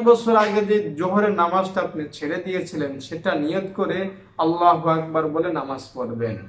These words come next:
এরপরে যখন আপনি আসরের নামাজে মসজিদে যাবেন, ইমাম সাহেবের সাথে আসরের নামাজ পড়বেন, তারপর ওই দশ বছর আগে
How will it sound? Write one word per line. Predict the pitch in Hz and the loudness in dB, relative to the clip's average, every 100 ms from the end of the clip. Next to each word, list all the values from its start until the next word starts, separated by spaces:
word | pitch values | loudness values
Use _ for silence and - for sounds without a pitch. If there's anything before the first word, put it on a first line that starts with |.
| - - - | -20 -12 0
এরপরে | 214 226 220 220 | 4 4 4 2
যখন | 202 202 214 | 4 2 4
আপনি | 202 202 208 175 | 2 2 0 2
আসরের | 156 160 202 202 | 2 2 -2 -2
নামাজে | 190 185 185 180 175 | 0 0 0 0 -2
মসজিদে | 165 165 - 175 180 | -2 -2 -4 -6 0
যাবেন, | 180 175 160 | 0 0 -2
ইমাম | 160 180 | -4 -4
সাহেবের | 185 185 180 | -4 -6 -6
সাথে | - 180 170 | -8 -6 -2
আসরের | 147 - 180 175 | -2 -2 -6 -4
নামাজ | 170 180 - - | -2 -2 -4 -2
পড়বেন, | 180 180 190 190 190 190 - _ - | -2 0 -2 -2 -6 -10 -18 _ 2
তারপর | 190 196 196 180 160 - | 4 4 0 0 0 -2
ওই | 202 220 | 0 2
দশ | 185 185 202 233 | 2 4 6 6
বছর | 233 220 220 202 | 2 0 0 2
আগে | 185 185 | 2 0